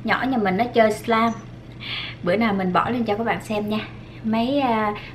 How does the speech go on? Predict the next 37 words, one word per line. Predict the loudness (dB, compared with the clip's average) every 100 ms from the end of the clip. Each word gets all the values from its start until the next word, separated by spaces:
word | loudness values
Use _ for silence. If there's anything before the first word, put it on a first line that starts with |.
| -4
mấy | 0
bạn | 0 2
nhỏ | 0 0
đó | 0 -2
bằng | -2 -2 0
tuổi | 0
con | 2 0
gái | 0 -2
của | -2 -2
mình | 0
á, | -2 -4
mấy | -4 -4
con, | 0 0 0 -6 -6
các | -4 0
con | 0 0
chứ. | -4 -8 -8 -16 -16 -16 -14 -8
Đó, | -6 -6 -6
không | -6 -2
gọi | -2 -2
là |
các | -4 -6
bạn, | -4 -4 -4
gọi | -4 -4 -4
các | -8
con. | -6 -6 -8 -12 -16 -16 -16 -16 -16 -10
Rồi | -4 0 0 -2 -10 -14 -14 -16 -14 -14 -14 -14 -14 -14 -8
các | -2
con | 0 0 0
yêu | 0 4
cầu | 4 4 0 0
cô | 4 4
làm | 6 2 0
slam | 0 2 2 0 0
với | 0 0
mấy | 0 0
đứa | 0
nhỏ, | 0 0 0 -2